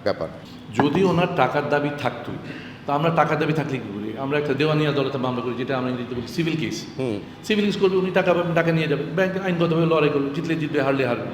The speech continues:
Speaker 2: কিন্তু উনি সেটা না করে, আহ, <clears throat> ঘটনার আট বছর পরে উনি গিয়ে ক্রিমিনাল মামলা করলেন। আপনারা জানেন যে ক্রিমিনাল মামলা কিন্তু প্রথম শর্ত হচ্ছে ঘটনা খুব তাড়াতাড়ি করতে হয়। আট বছর পর যখন মামলা করে, তখন মামলা ইতিমধ্যেই অনেক দুর্বল হয়ে গেছে, কিন্তু উনি পুরো জিনিসটাই করেছেন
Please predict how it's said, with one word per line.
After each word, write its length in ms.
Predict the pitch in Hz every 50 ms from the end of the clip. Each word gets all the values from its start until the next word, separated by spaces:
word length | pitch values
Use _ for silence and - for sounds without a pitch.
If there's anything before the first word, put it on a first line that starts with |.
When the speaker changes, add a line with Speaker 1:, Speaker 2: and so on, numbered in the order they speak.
| - - - - - - - - -
Speaker 2:
কিন্তু 180 | 185 175 196
উনি 100 | 190 185
সেটা 220 | 185 - 214 208 190
না 280 | 160 156 165 202 202 -
করে, 200 | 240 220 147 127
আহ, 1600 | 117 - - - - - - - - - - - - - - 135 131 123 - - - - - - 226 240 240 196 151 - - 120
<clears throat> 0 |
ঘটনার 340 | 143 143 180 185 196 190
আট 340 | 170 147 165 190 170 147 135
বছর 260 | 156 156 - 208 196 - -
পরে 140 | 131 - - - - - - - - - - - -
উনি 120 | 139 151
গিয়ে 140 | 147 165 165
ক্রিমিনাল 300 | 165 160 147 147 143 135
মামলা 240 | 127 123 113 107 107 104
করলেন। 220 | 107 98 95 98 107
আপনারা 240 | 123 120 156 151 143
জানেন 300 | 117 131 131 139 135 117 -
যে 60 | - 107 92 -
ক্রিমিনাল 320 | - 139 139 151 160 160 160
মামলা 260 | 160 156 160 165 165
কিন্তু 180 | 165 165 160 165
প্রথম 240 | 156 147 151 196 202
শর্ত 260 | - 190 185 - 185
হচ্ছে 280 | 175 156 - - - - - - - - - - - - - -
ঘটনা 300 | 127 139 156 165 165 160
খুব 160 | 165 - - -
তাড়াতাড়ি 340 | - 156 151 147 151 143 135 -
করতে 220 | 127 117 - - 101
হয়। 120 | 92 85 82 - - - - - - - - 123
আট 60 | 135 135 135
বছর 220 | 160 165 165 202 175
পর 120 | 190 196
যখন 140 | - 185 185
মামলা 240 | 190 185 180 180 175
করে, 100 | 190 180
তখন 140 | 196 180
মামলা 240 | 175 170 175 180 - - - - - - -
ইতিমধ্যেই 460 | 202 196 - 226 214 233 - 240 247
অনেক 200 | 247 233 226 180
দুর্বল 240 | 165 190 165 170 160
হয়ে 140 | 139 131 120
গেছে, 220 | 104 107 101 -
কিন্তু 220 | 131 143 165 180 175
উনি 120 | 175 196 175 175
পুরো 140 | 190 196 185
জিনিসটাই 360 | 151 170 165 170 - 226 220
করেছেন 340 | 214 214 208 202 - -